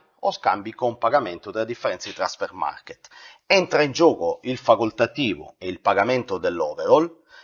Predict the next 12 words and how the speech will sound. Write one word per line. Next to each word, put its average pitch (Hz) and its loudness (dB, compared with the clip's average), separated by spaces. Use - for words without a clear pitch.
di 123 -4
differenza 117 0
qualora 107 0
vado 95 -2
a 92 -2
scambiare 101 0
giocatori 92 -6
con 98 -4
overall 107 0
differenti, 110 0
di 92 -8
uno 104 -2